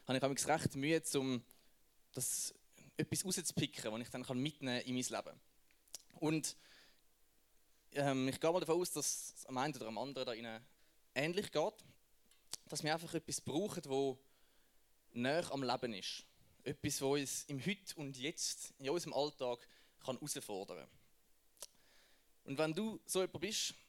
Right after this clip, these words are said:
dann ist es perfekt, dass du heute da bist, weil die Predigtserie, wo wir uns gerade drin befinden,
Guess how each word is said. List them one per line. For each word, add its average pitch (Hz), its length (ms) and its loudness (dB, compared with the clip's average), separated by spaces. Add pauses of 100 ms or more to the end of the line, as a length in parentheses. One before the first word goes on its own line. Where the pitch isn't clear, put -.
dann 143 160 -2
ist 139 80 -2
es - 80 -4
perfekt, 151 400 -2
dass 147 100 0
du 143 120 -2
heute - 280 -2
da 113 200 4
bist, - 340 -6 (300)
weil 143 440 -6 (300)
die 113 280 4 (140)
Predigtserie, 139 680 0
wo 123 80 2
wir 123 140 2
uns 120 180 2
gerade 120 160 -2
drin 120 180 -4
befinden, 139 420 -2